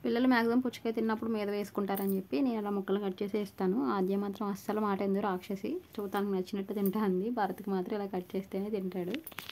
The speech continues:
ఇంకా ఐస్ క్రీమ్ చేస్తానని చెప్పాను కదా, ఐస్ క్రీమ్ చేసేటప్పుడు ఇలా అయ్యిందనమాట. ఐస్ క్రీమ్ చేయాలన్నా జ్యూస్ చేయాలన్నా definitely మిక్సీ జార్‌లో అయితే వేయాల్సిందే. So, ఇక్కడ మనం చేసిన మిస్టేక్ ఏంటంటే ఒకేసారి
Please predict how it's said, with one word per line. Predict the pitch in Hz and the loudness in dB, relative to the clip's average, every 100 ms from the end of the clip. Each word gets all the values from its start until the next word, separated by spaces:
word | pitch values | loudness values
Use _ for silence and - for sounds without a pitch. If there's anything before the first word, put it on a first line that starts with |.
| - - _ - - | -16 -20 _ -20 0
ఇంకా | 262 254 233 | 4 6 8
ఐస్ | 226 | 6
క్రీమ్ | 269 277 | 6 6
చేస్తానని | 269 254 269 254 254 | 6 6 6 6 6
చెప్పాను | 240 - 233 | 4 2 2
కదా, | 220 202 269 403 311 240 | 2 0 0 0 0 0
ఐస్ | 214 - | -2 0
క్రీమ్ | 233 226 | 2 2
చేసేటప్పుడు | 220 226 208 226 285 254 196 254 | 2 -2 -2 -2 0 -2 -2 -4
ఇలా | 233 208 | -2 0
అయ్యిందనమాట. | 208 220 214 208 196 185 - - - - - 220 | 0 0 0 0 0 0 -4 -8 -18 -20 -12 -6
ఐస్ | 214 - | -6 -2
క్రీమ్ | 220 226 | 2 2
చేయాలన్నా | 208 208 208 226 | 2 0 0 0
జ్యూస్ | 220 208 196 | 0 0 0
చేయాలన్నా | 202 202 214 220 | -2 -2 0 0
definitely | 220 214 208 196 220 | -2 -2 -4 0 2
మిక్సీ | 220 226 | 2 2
జార్‌లో | 208 208 208 | 0 0 -2
అయితే | 208 196 202 | -2 -2 0
వేయాల్సిందే. | 190 196 202 190 185 208 320 - - - - | 2 0 0 0 0 0 -6 -12 -20 -20 -20
So, | - 220 | -12 -10
ఇక్కడ | 208 202 | -6 -4
మనం | 202 202 196 | -2 0 0
చేసిన | 196 214 208 | 0 0 -4
మిస్టేక్ | - 208 196 | -4 -6 -2
ఏంటంటే | 202 190 190 254 311 226 - | 0 0 0 0 -2 -4 -6
ఒకేసారి | 202 196 202 202 196 | -6 -4 -4 -2 -2